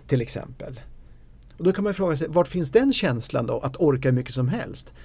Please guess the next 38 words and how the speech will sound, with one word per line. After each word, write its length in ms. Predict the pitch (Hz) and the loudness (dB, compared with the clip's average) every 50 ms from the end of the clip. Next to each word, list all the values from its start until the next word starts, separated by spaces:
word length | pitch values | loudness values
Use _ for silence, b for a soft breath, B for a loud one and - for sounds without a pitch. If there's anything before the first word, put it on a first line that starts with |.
| b b b | b b b
Ska 180 | b - - 180 | b 0 2 2
jag 40 | |
inte 100 | 139 147 | 2 2
tänka 280 | 131 - 214 196 175 165 | -2 -4 -4 -2 -2 -2
på 80 | - 175 | -2 2
loppet 420 | 202 254 254 - - - 127 131 | 2 2 0 0 -4 -6 -4 -4
nu? 220 | 127 113 107 104 113 | -2 -4 -4 -4 -2
Jo, 340 | 120 127 165 233 254 226 - - | 0 2 2 2 0 -4 -10 -6
det 100 | - 160 | -6 -6
kan 160 | - 214 240 | -4 -4 -2
du 80 | 233 214 | -2 0
göra. 340 | 156 123 104 113 113 - - - b b b b b b b b b b b b b b b b b b b b b | 0 0 -2 -4 -6 -10 -14 -18 b b b b b b b b b b b b b b b b b b b b b
Men 200 | 170 180 180 170 - - - - | 2 2 2 0 -6 -16 -20 -14
vart 340 | 180 143 156 190 190 175 - | -10 0 2 4 4 4 2
hittar 360 | - 202 - - - 240 254 | -4 -6 -6 -4 -4 0 0
man 120 | 262 233 | 0 0
den 100 | 196 156 | 0 0
där 100 | 139 127 | 0 0
känslan 360 | 131 139 139 123 131 139 123 | 0 0 0 -2 0 -2 -4
att 60 | - - | -2 -2
orka 240 | 127 120 - 127 | -2 -2 -2 -2
mycket 200 | 120 123 123 - | -2 -2 -4 -4
som 120 | - 135 151 | -4 -4 -4
helst? 280 | 202 226 - - - - | -4 -4 -8 -10 -12 -2
Ja, 120 | - 175 | -2 2
det 100 | 151 143 | 2 2
kanske 240 | 123 113 110 - 196 | 2 0 -2 -4 -4
finns 460 | - 220 196 170 156 - - - - | -4 -4 -4 -4 -4 -6 -6 -6 -4
i 60 | 165 | -4
något 180 | 151 143 139 135 | -2 -2 -4 -4
träningspass 800 | - - 143 123 117 113 110 - - - 202 143 - - - - | -2 -2 0 0 0 -4 -8 -8 -10 -12 -10 -10 -10 -12 -12 -12
som 200 | - - - 165 | -8 -2 0 0
spontant 640 | 131 - - 170 147 131 127 147 185 220 226 202 - | 0 2 2 0 0 2 2 4 4 4 2 0 -2
har 80 | 170 | 0
uppstått 480 | 156 143 135 - - - 135 131 131 - B B B B B B B B | 0 0 -2 -4 -2 0 0 -2 -2 -6 B B B B B B B B
längs 340 | B 156 147 139 131 135 | B 4 4 4 2 0
vägen 580 | 135 139 147 156 190 208 196 160 143 135 131 127 | 2 4 4 6 6 6 4 4 4 4 4 4
fram 460 | 131 - 247 226 143 104 101 95 92 | 4 4 2 2 2 0 -4 -8 -10